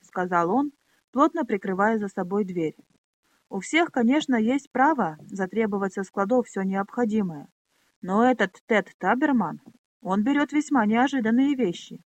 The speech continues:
«Снова Таберман», — с отвращением в голосе сказал Пол.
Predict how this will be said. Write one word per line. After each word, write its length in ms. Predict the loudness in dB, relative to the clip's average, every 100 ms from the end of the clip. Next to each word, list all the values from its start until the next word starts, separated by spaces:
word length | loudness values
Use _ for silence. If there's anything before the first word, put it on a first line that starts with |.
| _ _ _ _ _ _ _ _ -20
«Снова 480 | -10 0 2 2
Таберман», — 640 | 2 2 2 0 -8 -12 -14 -18 -20 -14
с 100 | -12
отвращением 640 | -6 -6 -2 0 2 2
в 60 | 0
голосе 420 | 0 0 0 -4
сказал 400 | -6 -6 -2 -4
Пол. 320 | -2 -4 -6